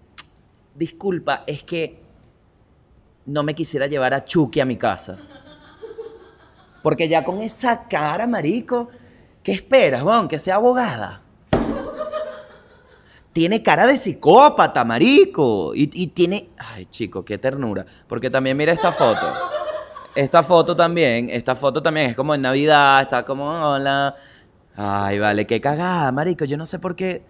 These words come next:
cómo la mente llega a ese punto, marico, en donde te degradas tanto que vas a matar a tu papá y tal. Estás loco y vaina. No, tengo veinte, tengo diez, pero tengo veintidós. ¿Qué piensas? Asume tu edad. Asume tu edad.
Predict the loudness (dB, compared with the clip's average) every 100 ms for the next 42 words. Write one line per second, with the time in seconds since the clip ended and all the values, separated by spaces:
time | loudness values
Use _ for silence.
0 | _ _ _ _ _ _ _ -6 -4 -2
1 | 0 0 0 -2 -2 -6 -6 -4 -6 -10
2 | -10 -8 -8 -8 -8 -6 -6 -6 -6 -6
3 | -6 -4 -4 -2 -2 -4 -6 -8 -10 -10
4 | -8 -8 -6 -8 -10 -10 -12 -12 -6 -6
5 | -4 -4 -4 -6 -14 _ -18 -2 0 0
6 | 0 0 0 -2 -8 -14 -20 -20 -20 -20
7 | -2 0 2 2 2 0 -4 -4 -2 2
8 | 2 2 0 -2 -4 -4 -2 -2 -2 -6
9 | -14 _ _ -12 -12 -14 -14 -10 -8 -8
10 | -8 -8 -10 -12 -18 -20 -20 -20 -20 _
11 | _ _ _ _ _ _ -12 -10 -6 -6
12 | -4 -6 -6 -6 -6 -8 -14 _ _ _
13 | _ -20 -14 -14 -8 -6 -4 -4